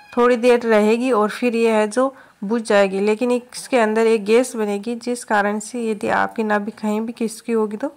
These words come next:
वो सेंटर में आ जाएगी। तो थोड़ा सा हल्का सा दबाव देके आपको रखना है।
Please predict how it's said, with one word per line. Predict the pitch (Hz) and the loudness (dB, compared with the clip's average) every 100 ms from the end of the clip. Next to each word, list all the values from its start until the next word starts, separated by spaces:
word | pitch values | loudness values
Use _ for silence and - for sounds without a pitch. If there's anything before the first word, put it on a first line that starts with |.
| 269 | -8
वो | 247 | -8
सेंटर | - 214 196 190 214 | -6 -6 -6 -6 -4
में | 214 | -2
आ | 196 | -2
जाएगी। | 185 180 180 - - - _ | -2 -6 -8 -20 -20 -20 _
तो | 214 | -4
थोड़ा | 226 220 233 | 2 2 2
सा | 247 262 | 0 0
हल्का | 214 202 226 | 0 0 -2
सा | 226 240 | -2 0
दबाव | 208 202 208 220 | 0 2 2 2
देके | 220 220 214 | -2 -2 0
आपको | 214 202 226 220 | 0 -2 -4 -4
रखना | 208 202 - 226 | -4 -6 -6 -4
है। | 226 | -4